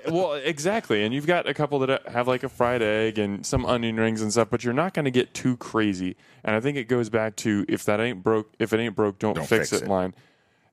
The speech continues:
Speaker 1: Um, I mean, when you see these other burger places throwing crazy stuff, is there ever, you know, any thought or temptation of like, "Oh, wait, what if we did something like that?" Or is it just,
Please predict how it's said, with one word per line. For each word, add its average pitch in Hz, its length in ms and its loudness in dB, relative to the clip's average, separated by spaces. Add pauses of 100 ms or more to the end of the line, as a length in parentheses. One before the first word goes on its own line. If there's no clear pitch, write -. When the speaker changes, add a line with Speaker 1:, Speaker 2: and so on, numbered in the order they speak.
(380)
Speaker 1:
Um, 139 220 2
I 135 60 2
mean, 135 200 2
when 123 160 0
you 160 120 2
see 156 640 0
these 110 520 0
other 123 240 2
burger 113 320 0
places 104 440 0
throwing 117 260 0
crazy 104 240 0
stuff, 107 240 -2
is 107 200 0
there 110 180 0
ever, 139 540 -2 (380)
you 113 100 2
know, 110 100 4
any 131 260 0
thought 120 400 0
or 110 100 0
temptation 123 540 -2
of 104 100 0
like, 101 260 0
"Oh, 135 120 2
wait, 113 240 0
what 107 220 2
if 120 160 -2
we 113 120 2
did 131 220 0
something 139 340 -2
like 135 200 0
that?" 135 260 0
Or 107 180 2
is 107 140 -2
it 123 120 2
just, 117 400 -2